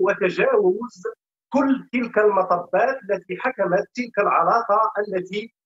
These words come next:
سادها النفور والصراع في مراحل سابقة، وخاصة خلال مرحلة ديال الانتخابات أو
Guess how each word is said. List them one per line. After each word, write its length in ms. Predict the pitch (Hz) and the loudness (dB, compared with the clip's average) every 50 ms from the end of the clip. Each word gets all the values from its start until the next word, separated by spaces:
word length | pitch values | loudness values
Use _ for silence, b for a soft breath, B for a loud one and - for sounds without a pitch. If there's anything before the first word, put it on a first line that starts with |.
| _ _ _ | _ _ _
سادها 500 | - - 277 285 277 - 247 185 175 196 | -2 2 2 2 4 2 2 2 2 0
النفور 580 | 190 185 180 180 175 - - 214 240 233 226 233 | 0 0 0 0 -2 -2 -2 0 4 4 4 2
والصراع 800 | - 190 226 226 226 - - 190 175 175 185 190 208 220 220 - - _ _ _ _ _ | 2 0 0 -2 -2 -4 -2 0 2 4 4 4 2 0 -2 -4 -8 _ _ _ _ _
في 220 | - 214 226 208 180 | -8 -8 -6 -4 0
مراحل 520 | 180 180 196 190 190 196 196 196 202 180 170 | 2 2 4 4 4 2 0 -2 -6 -6 -2
سابقة، 720 | - 196 196 196 185 165 165 170 180 175 196 214 214 - _ _ _ _ _ 165 | 0 2 2 2 0 -2 -2 0 0 2 2 0 -2 -6 _ _ _ _ _ -4
وخاصة 600 | 165 - - - 262 277 269 - - 226 208 - | -4 -2 0 2 2 2 2 0 -2 -4 -4 -2
خلال 600 | - 196 208 208 - - 185 185 180 196 208 196 175 175 185 190 180 - | 0 -2 -2 -2 -4 -8 -4 -2 0 2 2 2 2 2 2 2 -2 -2
مرحلة 520 | - 185 - - - 170 175 170 170 - 151 143 151 | -4 -4 -4 -2 -2 -2 0 2 2 0 0 -2 -6
ديال 200 | 165 185 208 208 - _ | -6 -6 -6 -6 -10 _
الانتخابات 720 | 170 160 160 180 175 - 151 156 165 170 214 220 220 - _ _ _ _ _ _ 214 | -12 -12 -12 -14 -6 -4 -4 0 2 2 0 0 -2 -6 _ _ _ _ _ _ 2
أو 360 | 226 233 233 214 185 180 | 2 2 2 0 -4 -8